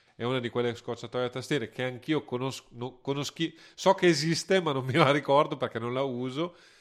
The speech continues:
eh, però viene spesso citata e quindi mi sembrava corretto, eh, dirlo, perché casomai qualcuno lo tro-, lo può trovare comodo di andare nella cartella applicazioni direttamente e,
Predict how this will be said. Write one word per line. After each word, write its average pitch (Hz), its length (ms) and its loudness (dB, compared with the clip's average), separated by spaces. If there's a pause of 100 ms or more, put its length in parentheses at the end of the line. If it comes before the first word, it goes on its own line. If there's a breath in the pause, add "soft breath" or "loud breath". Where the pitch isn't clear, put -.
(320 soft breath)
eh, 120 220 -4
però 139 220 0
viene 135 220 -4
spesso 120 400 -8
citata 104 1120 -4
e 107 100 -20
quindi 107 400 -14
mi 107 80 -18
sembrava 104 420 -6
corretto, 98 1000 -8 (440)
eh, 98 180 -12
dirlo, 110 800 0
perché 98 240 -10
casomai 110 460 -8
qualcuno 107 400 -8
lo 98 120 -8
tro-, 107 220 -10
lo 104 120 -6
può 107 180 -6
trovare 104 600 -2 (300 soft breath)
comodo 110 540 -4
di 101 100 -8
andare 101 300 -8
nella 101 180 -8
cartella 101 380 -8
applicazioni 101 640 -12
direttamente 98 920 -8
e, 95 360 -12